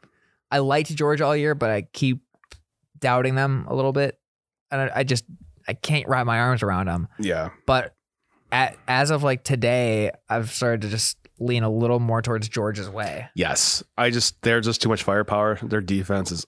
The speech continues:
Speaker 2: unbelievable. Michigan has a good rush offense,
Speaker 1: Mm-hmm.
Speaker 2: but when you don't know what to do with any bet,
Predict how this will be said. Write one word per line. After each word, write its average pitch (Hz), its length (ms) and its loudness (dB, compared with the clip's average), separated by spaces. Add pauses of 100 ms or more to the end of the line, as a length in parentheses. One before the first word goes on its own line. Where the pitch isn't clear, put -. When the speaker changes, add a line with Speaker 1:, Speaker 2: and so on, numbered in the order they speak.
Speaker 2:
unbelievable. 90 800 -2 (1200)
Michigan 147 280 0
has 156 100 2
a 127 40 -4
good 127 160 2
rush 107 220 0
offense, 127 540 0 (300)
Speaker 1:
Mm-hmm. 151 200 4 (100)
Speaker 2:
but 101 260 2 (1000)
when 104 180 0
you 107 80 2
don't 123 240 0
know 147 80 0
what 131 140 0
to - 80 -10
do 110 300 2
with 98 200 -4
any 107 180 2
bet, 95 300 2